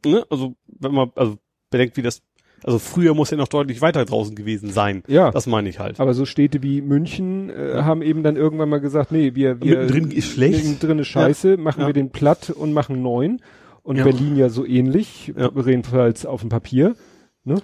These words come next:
Speaker 1: Aber hilft wahrscheinlich auch dabei, dass etwas, dass der Airport nicht so ganz populär <laughs> ist, wahrscheinlich auch nicht so gewaltig gewachsen ist. So einer wie Frankfurt oder sowas, der geht
Speaker 2: Klar.
Speaker 1: natürlich schneller aus, aus der Naht, sag ich mal.
Speaker 2: Ja,
Speaker 1: Muss
Speaker 2: der
Speaker 1: man
Speaker 2: hat,
Speaker 1: umziehen.
Speaker 2: der,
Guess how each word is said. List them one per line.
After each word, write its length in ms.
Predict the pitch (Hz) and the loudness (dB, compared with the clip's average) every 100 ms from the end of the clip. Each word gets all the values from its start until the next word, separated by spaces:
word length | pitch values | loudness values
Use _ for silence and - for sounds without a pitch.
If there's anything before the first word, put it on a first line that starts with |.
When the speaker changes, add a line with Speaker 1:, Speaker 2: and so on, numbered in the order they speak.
| - | -2
Speaker 1:
Aber 100 | 104 | 0
hilft 220 | 147 - | 0 0
wahrscheinlich 340 | 123 131 127 | -2 -2 -2
auch 100 | - | -2
dabei, 240 | - 120 120 | -2 0 0
dass 200 | 113 - _ _ | -2 -6 _ _
etwas, 420 | 123 117 104 - - | -2 0 -4 -8 -8
dass 140 | 120 | -4
der 100 | 135 | -2
Airport 200 | 117 127 | 0 2
nicht 260 | 147 - - | 0 -2 -4
so 180 | 139 131 | -2 2
ganz 260 | 127 131 | 2 0
populär 400 | - 123 127 139 | -8 -2 2 4
<laughs> 160 | - - | 2 0
ist, 160 | 147 - | 0 0
wahrscheinlich 320 | 127 131 131 | 0 2 2
auch 80 | 113 | 2
nicht 160 | 127 | 0
so 140 | 139 123 | -2 -6
gewaltig 360 | 113 123 123 | 0 0 0
gewachsen 380 | 110 117 147 123 | -2 -4 -6 -8
ist. 180 | 107 - _ _ _ _ | -10 -12 _ _ _ _
So 120 | - | 0
einer 140 | 131 110 | 0 2
wie 80 | |
Frankfurt 440 | 113 - 123 127 123 | -2 -2 -2 0 0
oder 80 | 120 | 2
sowas, 260 | 127 127 - 127 _ - | 2 0 -4 -20 _ -4
der 260 | - - | -4 -2
geht 80 | 127 | 2
Speaker 2:
Klar. 120 | 135 | 4
Speaker 1:
natürlich 220 | 120 131 - | 4 2 -2
schneller 280 | - 139 | -2 2
aus, 200 | 113 107 | 2 2
aus 140 | 117 113 | -4 -4
der 80 | 117 | -2
Naht, 320 | 107 101 - | 0 0 -2
sag 180 | 104 104 | -6 -6
ich 80 | |
mal. 140 | 101 113 | -2 2
Speaker 2:
Ja, 180 | 143 123 | 4 2
Speaker 1:
Muss 160 | 117 | 0
Speaker 2:
der 120 | - | 2
Speaker 1:
man 60 | 117 | 2
Speaker 2:
hat, 80 | 127 | 0
Speaker 1:
umziehen. 200 | 117 127 - | -2 -8 -8
Speaker 2:
der, 100 | 123 | -8